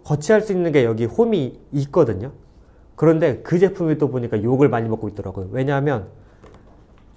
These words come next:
만약에 거치를 하게 되면 이 거치 각도를 조절할 수가 없어요. 그래가지고 실제로 만약에 내가 타이핑을 한, 하게 된다라고 하면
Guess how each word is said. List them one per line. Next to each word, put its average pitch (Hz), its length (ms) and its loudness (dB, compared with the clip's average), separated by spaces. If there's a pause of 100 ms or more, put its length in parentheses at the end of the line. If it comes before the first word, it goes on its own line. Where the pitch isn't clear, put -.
(100)
만약에 143 260 2
거치를 165 760 0
하게 196 280 -2
되면 143 400 -2 (100)
이 160 80 2
거치 147 320 -4
각도를 147 400 0
조절할 127 360 -2
수가 - 200 -10
없어요. 87 320 -12 (460)
그래가지고 139 680 0 (420)
실제로 220 460 0
만약에 127 240 0
내가 120 200 0
타이핑을 190 420 -4
한, 160 200 -8
하게 190 300 -4
된다라고 143 480 -2
하면 151 420 -6